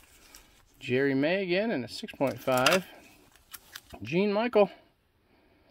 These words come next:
in a six. Hey, Tommy Agee, good center fielder for the Mets back in the day.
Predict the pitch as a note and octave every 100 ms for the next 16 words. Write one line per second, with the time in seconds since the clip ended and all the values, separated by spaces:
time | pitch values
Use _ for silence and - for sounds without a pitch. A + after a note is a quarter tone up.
0 | _ _ - - E3+ - A#3 - - -
1 | - - - A3 A#3 - G#3 G#3+ G3+ A3
2 | F3+ E3+ F3+ F3 E3+ D#3+ E3+ F3 D3+ D3
3 | D3+ D3+ C#3+ C#3 C#3+ C#3 C#3+ C3+ -